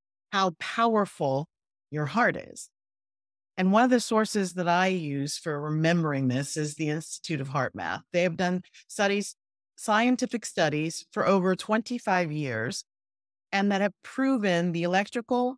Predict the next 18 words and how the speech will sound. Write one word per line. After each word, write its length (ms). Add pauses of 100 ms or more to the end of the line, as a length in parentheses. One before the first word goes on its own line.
magnetic 580
field. 460
So 100
we've 140
been 80
talking 320
about 260
vibrational 540
frequency. 800 (480)
The 80
electrical 640
field 500
surrounding 500
your 160
physical 640
heart 340 (280)
is 160 (240)
sixty, 560